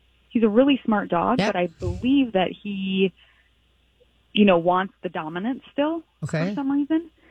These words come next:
Speaker 1: Um, for instance, when we're tying our shoes, he'll nip at our laces consistently, even if we, we say no or stop. He, he still does it. He, and I'm, we're not sure if he thinks it's a game,
Speaker 2: Oh, it's a game.
Speaker 1: but then it becomes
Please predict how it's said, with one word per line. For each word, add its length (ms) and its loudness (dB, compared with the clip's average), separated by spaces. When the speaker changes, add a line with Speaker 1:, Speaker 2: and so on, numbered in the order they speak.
Speaker 1:
Um, 500 -2
for 80 -2
instance, 380 -2
when 160 2
we're 120 0
tying 280 -2
our 120 -2
shoes, 400 -4
he'll 120 0
nip 220 0
at 120 -2
our 160 0
laces 400 -4
consistently, 800 -2
even 220 0
if 140 2
we, 120 4
we 240 4
say 160 6
no 460 0
or 240 -4
stop. 380 -4
He, 320 -4
he 300 4
still 240 4
does 260 -2
it. 180 -10
He, 360 -12
and 140 -2
I'm, 300 0
we're 120 -2
not 300 -2
sure 160 0
if 60 -2
he 100 -8
thinks 260 -10
it's 160 -8
a 40 -6
game, 380 0
Speaker 2:
Oh, 60 -2
it's 100 0
a 40 4
game. 160 4
Speaker 1:
but 100 4
then 160 0
it 80 -6
becomes 540 -4